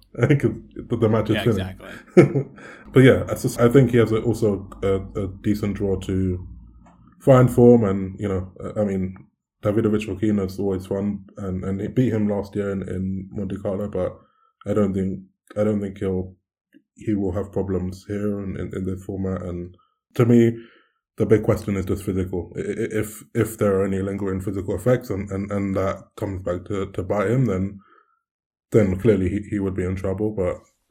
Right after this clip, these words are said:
Speaker 1: if, if he's
Speaker 2: Look,
Speaker 1: healthy, then
Speaker 2: a comp-, a comp-, a compromised Djokovic and, like, really physically compromised, either A, will pull himself out of the tournament and not just, you know, pull up regardless of opposition, or it can be made to work by someone like a Fucsovics,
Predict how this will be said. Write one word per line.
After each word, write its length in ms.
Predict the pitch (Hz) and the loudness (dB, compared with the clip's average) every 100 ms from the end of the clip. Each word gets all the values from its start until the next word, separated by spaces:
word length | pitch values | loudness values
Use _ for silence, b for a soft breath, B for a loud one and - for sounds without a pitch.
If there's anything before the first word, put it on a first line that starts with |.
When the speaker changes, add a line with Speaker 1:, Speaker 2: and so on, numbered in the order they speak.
| - | -8
Speaker 1:
if, 220 | 90 - | -6 -6
if 140 | 101 | -2
he's 180 | 113 104 | -2 0
Speaker 2:
Look, 100 | 104 | 0
Speaker 1:
healthy, 280 | 107 117 113 | 0 0 -2
then 260 | 95 90 87 | -4 -6 -6
Speaker 2:
a 60 | |
comp-, 380 | - 180 185 - | -4 -2 -2 -4
a 60 | 160 | -6
comp-, 360 | - 156 165 - | -2 -2 -2 -6
a 80 | 139 | -10
compromised 760 | - - 147 170 160 151 143 | -8 -6 -6 -6 -4 -4 -4
Djokovic 640 | - 117 117 101 - - - _ _ | -8 -8 -8 -12 -14 -18 -18 _ _
and, 140 | 110 | -14
like, 140 | 110 117 | -14 -14
really 240 | 113 135 123 | -12 -8 -8
physically 280 | 123 113 | -8 -10
compromised, 320 | 110 107 95 131 | -10 -12 -14 -12
either 180 | 123 117 | -10 -10
A, 140 | 113 | -10
will 260 | 101 101 _ _ _ _ | -12 -16 _ _ _ _
pull 140 | 139 | -14
himself 200 | 120 110 | -12 -12
out 100 | 104 | -12
of 60 | 95 | -14
the 60 | |
tournament 360 | 98 95 101 - _ _ _ | -16 -16 -16 -20 _ _ _
and 120 | 110 | -14
not 220 | 101 98 | -14 -14
just, 160 | 104 104 _ _ _ | -20 -20 _ _ _
you 60 | 107 | -18
know, 180 | 85 - _ _ _ | -18 -20 _ _ _
pull 140 | 127 | -14
up 100 | 104 | -12
regardless 360 | 107 110 104 104 | -12 -10 -10 -10
of 60 | 110 | -12
opposition, 500 | 98 113 113 92 101 b b b - | -12 -14 -16 -18 -20 b b b -2
or 240 | 180 151 | 2 2
it 100 | 139 | 0
can 200 | 156 135 | -8 -10
be 120 | 131 | -8
made 280 | 127 131 123 | -8 -8 -8
to 100 | 120 | -10
work 480 | 104 135 107 107 - _ _ _ _ | -6 -6 -6 -10 -20 _ _ _ _
by 120 | 113 | -12
someone 300 | - 135 117 | -10 -10 -10
like 140 | 117 | -10
a 40 | 120 | -10
Fucsovics, 680 | 120 107 101 87 - - | -12 -14 -14 -18 -18 -20